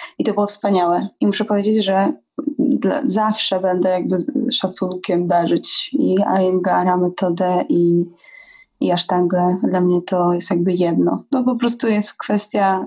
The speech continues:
jakby jak do asan podchodzimy, to jest kwestia indywidualna, a,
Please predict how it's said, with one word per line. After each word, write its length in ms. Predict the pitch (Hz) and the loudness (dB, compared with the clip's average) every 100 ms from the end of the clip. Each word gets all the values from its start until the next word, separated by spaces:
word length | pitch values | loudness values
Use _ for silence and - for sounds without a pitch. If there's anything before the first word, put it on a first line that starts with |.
| - | -2
jakby 300 | 190 202 - | 0 -2 0
jak 260 | 208 226 226 | -2 -2 -2
do 160 | 202 - | -2 0
asan 340 | 196 - 196 | -2 -2 -2
podchodzimy, 560 | 190 185 202 180 196 185 | -2 -4 -6 -2 -2 -2
to 160 | - | -2
jest 200 | 180 - | -4 -6
kwestia 340 | - 185 - 180 | -6 -6 -4 -2
indywidualna, 760 | 180 170 180 240 175 180 180 | 0 0 -2 0 0 2 0
a, 140 | - | 0